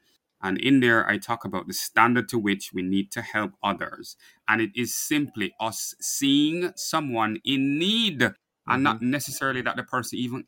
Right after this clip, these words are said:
Speaker 1: ask us. That's a very high standard.
Speaker 2: Yeah.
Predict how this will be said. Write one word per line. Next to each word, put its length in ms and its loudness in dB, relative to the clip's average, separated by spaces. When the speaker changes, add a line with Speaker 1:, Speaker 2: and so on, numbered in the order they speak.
Speaker 1:
ask 440 -2
us. 260 -4
That's 240 -2
a 60 -10
very 420 0
high 180 -2
standard. 400 -6
Speaker 2:
Yeah. 280 4